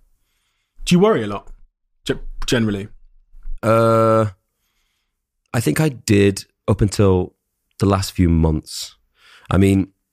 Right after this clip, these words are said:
Speaker 2: having a lot of time at home, I think a lot of people had this same sort of thing. Alcohol
Speaker 1: Hmm.
Speaker 2: was just really, it was getting earlier and earlier.
Speaker 1: Yes.
Speaker 2: Easier and easier to go to.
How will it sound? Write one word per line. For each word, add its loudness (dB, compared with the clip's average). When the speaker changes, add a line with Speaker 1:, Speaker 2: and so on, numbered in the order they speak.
Speaker 2:
having 0
a 0
lot 0
of -8
time 0
at -2
home, 2
I -2
think -2
a 2
lot 0
of -10
people -2
had -4
this -10
same -2
sort -4
of -6
thing. 0
Alcohol -2
Speaker 1:
Hmm. 0
Speaker 2:
was 4
just -2
really, 2
it -2
was -2
getting 0
earlier 2
and 2
earlier. 0
Speaker 1:
Yes. -2
Speaker 2:
Easier 4
and 0
easier 2
to -4
go 2
to. 0